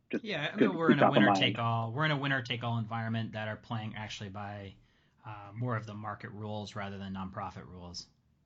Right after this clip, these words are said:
Speaker 1: Yeah, for sure. But I mean, on the other hand, though, I ran the same type of, like, mini study <laughs> on environmental nonprofits, and it held, but to a much, much, much lesser degree, just by, like,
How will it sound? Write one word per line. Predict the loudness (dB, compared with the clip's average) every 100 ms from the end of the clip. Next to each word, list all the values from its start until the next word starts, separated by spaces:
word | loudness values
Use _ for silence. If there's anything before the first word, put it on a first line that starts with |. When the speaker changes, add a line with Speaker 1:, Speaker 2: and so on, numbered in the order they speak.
| _ 0
Speaker 1:
Yeah, | 6 6 6
for | 4
sure. | 6 10
But | 12 10 12
I |
mean, | 12 12 10 0 _ _ _ _ 4
on | 10
the |
other | 12 12
hand, | 8 6 6
though, | 6 8 6
I | 6
ran | 4 4
the | 2 -2 0
same | 4 4 4 2 0 -4 _ _ -2
type | 4 4
of, | 4
like, | 2 0 _ -4
mini | 0 2 2
study | 4 4 4 2 4 2
<laughs> | 4
on | 6 6 6 4
environmental | 6 8 6 6 4 2
nonprofits, | 0 -2 -2 0 -2 -2 _ _ -18 -16 -16 -8 4
and | 8 10 10 8 4 2 -2 -6 _ _ _ _ _ 0
it | 2
held, | 6 8 10 8
but | 4 6
to | 6
a | 6
much, | 4 6 4 4
much, | 2 2 2
much | 0 0 2
lesser | 2 2 2
degree, | 2 2 0 -2 -10 6 10
just | 10 12
by, | 12 12 12 8
like, | 4 2 -4